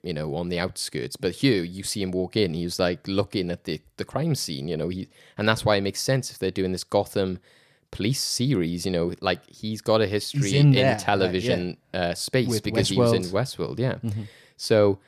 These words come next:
Speaker 1: but then to cut to that shot of Batman standing there with Chris, um, uh,
Speaker 2: Rob
Speaker 1: Robert
Speaker 2: Pattinson.
Speaker 1: Pa-, Pattinson, sorry, so many names in my head then. Um, I was just blown away. I literally audibly went,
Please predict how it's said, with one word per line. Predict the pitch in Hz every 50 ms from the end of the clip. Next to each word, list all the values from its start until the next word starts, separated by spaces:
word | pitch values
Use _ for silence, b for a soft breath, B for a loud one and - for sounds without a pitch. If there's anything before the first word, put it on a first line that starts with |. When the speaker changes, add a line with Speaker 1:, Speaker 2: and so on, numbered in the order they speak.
| b b b b b b b b
Speaker 1:
but | - 120
then | 113 123 123 117 113
to | 117 -
cut | - - - 160 151 - -
to | - 147
that | 127 131 120 113 - - -
shot | - - - - 135 101 80 - - - -
of | - 101 95 -
Batman | 131 120 117 - - 104 98 90 87 90
standing | - - - 110 98 98 98 98 95 90 85
there | 85 85 85
with | 85
Chris, | - - 107 - - - -
um, | - 101 95 92 90 90 90 - _ _ _ _ _ _ _ _ _ _ _ _ _ - - - _ _ _ -
uh, | - 90 87 82 82 82 - _ _ _ _ _ _ _ _ _ _ _ _ _ _ _ _ _ _ _ _ _ - - _ _ _ _ -
Speaker 2:
Rob | 117 110 104 -
Speaker 1:
Robert | 110 104 92 90 87 -
Speaker 2:
Pattinson. |
Speaker 1:
Pa-, | - 95 87 92 - - - 120
Pattinson, | - - - - 82 82
sorry, | - - 85 80
so | - 85
many | 82 80
names | 80 82 78 80 82 85
in | 82
my | 78 78
head | 82 82 78
then. | - 82 80 - B B B B B B B
Um, | - 104 101 98 98 101 - _ _ _ _ _ _ _ _ _ _ _ -
I | 104 104 104
was | 95 98 95 -
just | 87 82 -
blown | - 87 82 82 82
away. | 82 82 85 80 78
I | 82 90 90
literally | 90 92 92 - - - 90 87 -
audibly | - 90 87 85 80 80 80 80
went, | 80 85 78 -